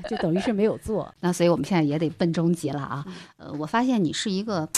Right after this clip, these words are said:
Speaker 2: 就是从来不讳言“老”这个字的一个人。从你很早期的节目开始，就是在你，呃，一点儿还不老的时候，你就非常关注老年话题，写过很多和老年人有关的节目啊，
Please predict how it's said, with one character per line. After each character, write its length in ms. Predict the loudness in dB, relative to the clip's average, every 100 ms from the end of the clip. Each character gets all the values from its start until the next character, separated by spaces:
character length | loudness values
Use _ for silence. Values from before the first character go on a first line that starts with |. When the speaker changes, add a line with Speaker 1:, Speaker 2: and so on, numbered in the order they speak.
| -6 -14 _
Speaker 2:
就 100 | -8
是 140 | -6 -6
从 220 | -2 2
来 280 | 4 2 0 _ _
不 160 | -10 -10
讳 380 | -8 -4 -2 -2
言 560 | -2 -6 -8 -8 -8 -10
“老” 380 | -8 -6 -6 -4
这 160 | 0 2
个 80 | 0
字 260 | -2 -4
的 260 | -4 -10 -12 _ -20 -16 -6
一 140 | -4
个 80 | -4
人。 340 | -6 -8 -12 -12
从 240 | 2 8
你 80 | 8
很 220 | 6 4
早 180 | 4 0
期 160 | -2 -4
的 100 | -2
节 160 | -2
目 100 | -4
开 240 | -4 -6 -8
始， 380 | -8 -8 -8 -12 -20 -8
就 120 | 2
是 100 | 2
在 200 | 4 6
你， 240 | 6 2 -4 _ -8
呃， 160 | -8 -4
一 180 | -2
点 160 | 0 -2
儿 40 |
还 140 | -2 -4
不 160 | 0
老 280 | 0 0 -2
的 100 | -4
时 220 | -4 -4
候， 160 | -4 -4
你 120 | -4
就 140 | -4 -6
非 360 | -2 4 4
常 320 | 4 -2 -4
关 220 | 0 2 2
注 160 | 0
老 220 | -2 -4
年 220 | -4 -4 -4
话 260 | -4 -4
题， 320 | -4 -4 -4 -4 -16 -20 -8
写 220 | -2 -2
过 160 | 0 0
很 240 | 0 -2
多 220 | 2 2
和 160 | 2 0
老 220 | 0 -2
年 240 | -2 0
人 220 | 0 0 0
有 140 | -4
关 260 | 0 0 0
的 80 |
节 300 | -4 -6 -4
目 200 | 2 2
啊， 240 | 2 -4